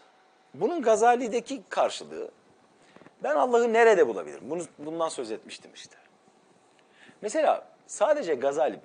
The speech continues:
amacım çünkü sadece Gazali konuşmak değil. Zaten biz böyle bir saat, bir buçuk saatlik konuşmalarla Gazali gibi bir adamı konuşamayız, ayrı mesele. Ben onun sıkıntısını yaşıyorum zaten.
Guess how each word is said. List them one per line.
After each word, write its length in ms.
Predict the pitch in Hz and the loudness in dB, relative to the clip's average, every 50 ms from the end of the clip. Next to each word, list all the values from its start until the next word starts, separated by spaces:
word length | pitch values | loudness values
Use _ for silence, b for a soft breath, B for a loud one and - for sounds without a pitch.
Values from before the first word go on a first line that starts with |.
| - - | -14 -10
amacım 360 | - 139 170 208 202 226 214 170 | -6 -6 -4 -4 -4 -6 -8 -8
çünkü 260 | - 208 208 - 156 | -8 -10 -10 -10 -8
sadece 320 | - - 165 180 165 135 | -4 -2 0 0 0 -2
Gazali 340 | 95 95 107 113 139 139 123 | -4 -6 -4 -4 -4 -4 -4
konuşmak 460 | - 143 127 123 - - 123 113 - | -6 -10 -12 -10 -8 -8 -8 -8 -10
değil. 120 | - 104 78 - | -12 -14 -14 -8
Zaten 460 | - 131 147 160 175 165 139 117 120 | -4 -4 -2 -2 -2 -4 -4 -4 -8
biz 280 | 160 143 110 92 101 | -10 -12 -12 -8 -4
böyle 420 | 123 147 156 160 143 107 - 92 110 | 0 0 0 0 -2 -6 -8 -10 -14
bir 40 | 139 | -10
saat, 380 | - - 160 156 151 - - | -4 0 0 0 0 -2 -8
bir 100 | 120 135 | -12 -12
buçuk 200 | 139 - - - | -12 -12 -14 -8
saatlik 340 | - 165 147 135 131 113 - | -4 -4 -2 -4 -4 -10 -14
konuşmalarla 640 | - 107 110 - - 151 165 220 285 269 - - - _ _ _ _ b b b b b b b b b b _ | -14 -14 -14 -14 -12 -10 -8 -6 -6 -6 -6 -10 -14 _ _ _ _ b b b b b b b b b b _
Gazali 420 | - 131 135 127 165 180 190 208 202 | -8 -6 -2 2 2 2 2 2 -2
gibi 240 | 180 143 104 98 113 | -4 -6 -8 -6 -4
bir 100 | 175 196 | -4 -2
adamı 240 | 175 135 104 92 | -2 -4 -6 -8
konuşamayız, 540 | - - 120 113 - 170 185 156 113 82 82 | -10 -10 -10 -6 -4 -2 -2 -2 -4 -6 -8
ayrı 200 | 85 101 123 156 | -10 -10 -8 -8
mesele. 280 | 147 107 - - 65 - - - - | -10 -12 -14 -16 -18 -20 -12 -8 -6
Ben 140 | 127 139 | -6 -6
onun 260 | 123 - 143 165 208 196 | -6 -6 -4 -4 -4 -4
sıkıntısını 540 | 147 - - 135 120 - - - 107 95 | -6 -8 -10 -12 -14 -12 -12 -14 -12 -12
yaşıyorum 420 | 87 80 - - 87 78 76 71 69 | -14 -14 -14 -14 -14 -14 -16 -16 -18
zaten. 300 | 69 - - - - | -18 -20 -20 -20 -20